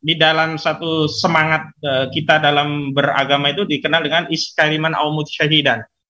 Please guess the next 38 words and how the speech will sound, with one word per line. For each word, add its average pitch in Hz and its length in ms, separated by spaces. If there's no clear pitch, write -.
Jadi - 160
mati 185 240
syahid 196 400
atau 196 160
hidup 185 160
mulia, 196 400
hidup 160 160
mulia 175 400
atau 220 240
mati 202 240
syahid. 208 320
Nah, 196 240
dua-duanya 294 480
itu - 80
nggak 269 180
ada 262 80
yang 262 180
<laughs> 277 260
rugi, 277 480
gitu. 143 400
Nah, 156 320
dalam, 165 560
dalam 165 260
konteks 160 540
spirit 160 240
itulah 143 560
saya 135 240
mengingatkan 127 720
kepada 104 180
kita 104 220
semua. 98 400
Kehidupan 110 320
kita 117 240
yang 113 80
sesungguhnya 104 400
itu - 160
di - 80
akhirat. - 480